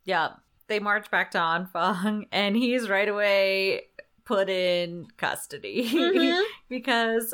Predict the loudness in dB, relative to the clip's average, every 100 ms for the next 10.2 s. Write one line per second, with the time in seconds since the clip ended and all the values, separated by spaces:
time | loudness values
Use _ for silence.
0 | -6 0 0 0 -2 0 0 0 -4 -4
1 | -2 0 -2 -4 0 0 0 0 2 0
2 | -2 -10 _ _ -8 -2 -2 -2 -2 -2
3 | 0 -2 -2 -4 -2 -2 0 -2 -4 -6
4 | -10 _ _ _ -4 0 0 -2 -2 0
5 | 0 -2 -4 -6 -10 _ _ _ _ -6
6 | -4 -2 -4 -2 -2 0 -2 -2 -4 -2
7 | 0 0 0 -2 -6 -6 -2 -2 -2 -4
8 | -2 -2 0 -2 -2 -2 -2 0 -4 -4
9 | -4 -4 -4 -4 -4 -4 -2 0 2 0
10 | -2 -6